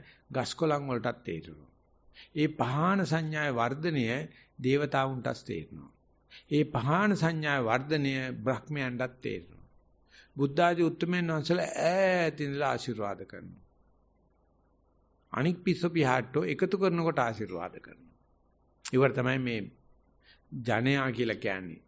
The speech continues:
ගණයා කියලා කියන්නේ, ඝන සංගණිකාව කියලා කියන්නේ. ඝන සංගණිකාවට පස්සේ තමයි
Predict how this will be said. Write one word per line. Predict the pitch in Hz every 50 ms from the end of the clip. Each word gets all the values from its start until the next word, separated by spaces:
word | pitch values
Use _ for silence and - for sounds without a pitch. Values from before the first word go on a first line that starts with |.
| _ -
ගණයා | - 107 110 117 131 139 139 131 127 127 120
කියලා | - - 127 120 117 113
කියන්නේ, | 123 120 117 123 127 131 135 - - _ _ _ _ _ -
ඝන | 117 120 135 139
සංගණිකාව | 123 - 123 123 139 160 165 160 156 156 151 147 135 139 139 135
කියලා | 135 - 131 131 123 -
කියන්නේ. | - 131 123 123 117 107 - _ _ _ - - - _ _ _ _ -
ඝන | 127 135 160
සංගණිකාවට | 160 156 160 165 160 147 143 135 135 135 123 117 113
පස්සේ | - 123 123 - - 156 135
තමයි | 135 120 113 113 120 139